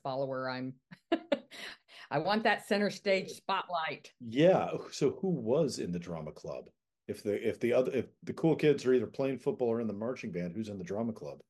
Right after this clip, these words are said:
Speaker 1: All
Speaker 2: in
Speaker 1: the
Speaker 2: Gadsden?
Speaker 1: interesting people.
Speaker 2: Ah, okay.
Speaker 1: All the really interesting people, all the,
Speaker 2: Oh.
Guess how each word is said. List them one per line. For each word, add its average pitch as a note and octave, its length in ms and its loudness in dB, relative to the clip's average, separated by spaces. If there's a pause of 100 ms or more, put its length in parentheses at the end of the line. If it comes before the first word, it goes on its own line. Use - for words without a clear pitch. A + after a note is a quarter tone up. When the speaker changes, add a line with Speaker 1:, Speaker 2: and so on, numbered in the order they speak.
(460)
Speaker 1:
All A3 100 2
Speaker 2:
in A#3 40 2
Speaker 1:
the C4 60 2
Speaker 2:
Gadsden? B3+ 120 4
Speaker 1:
interesting D4+ 360 -4
people. - 380 -10 (460)
Speaker 2:
Ah, E2 520 -10 (400)
okay. - 240 -8
Speaker 1:
All - 160 2
the C#4 80 0
really C4 260 4
interesting B3+ 480 0
people, D3 400 -6
all C#4+ 140 2
the, A#3+ 280 2
Speaker 2:
Oh. - 40 -16